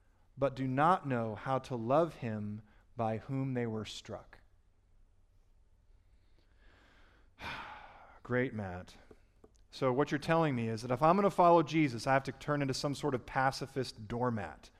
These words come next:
for people to walk all over, right? That's what your sermon's about? You're trying to heap this on me now and make me feel all guilty? No, no. I'm trying to show you the difference that Jesus is showing us in this sermon by saying,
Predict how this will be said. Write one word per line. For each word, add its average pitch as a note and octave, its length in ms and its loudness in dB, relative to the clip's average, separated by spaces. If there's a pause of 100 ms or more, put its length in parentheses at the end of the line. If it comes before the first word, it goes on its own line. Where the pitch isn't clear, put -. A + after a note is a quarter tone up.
for B2+ 100 -4
people C3+ 220 -4
to A#2 60 -2
walk A2 380 0
all G2 160 -6
over, E2+ 240 -8
right? A#2 320 0 (280)
That's D3+ 280 4
what D#3 140 -2
your D3 60 -2
sermon's D#3 440 2
about? D#3 300 6
You're C3 80 -2
trying D3 260 0
to B2 140 2 (180)
heap F3+ 340 -2
this F3 220 6
on E3 180 6
me E3 120 0
now E3 180 6
and D3+ 100 4
make D3 120 0
me D#3 100 -4
feel E3 220 6
all D3+ 100 10
guilty? D#3 440 0 (300)
No, F#3 440 0 (560)
no. D#3+ 320 -2 (840)
I'm C3+ 80 -8
trying F3 260 -4
to E3+ 40 -4
show E3+ 220 -4
you E3 160 0
the C#3+ 80 0
difference D3 420 -2
that B2 140 -8
Jesus E3+ 420 -6
is B2+ 80 -6
showing A2+ 400 -4
us G#2 340 -8
in B2 140 -6
this A#2+ 140 -4
sermon F3 320 -4
by A#2 100 -4
saying, B2 320 -6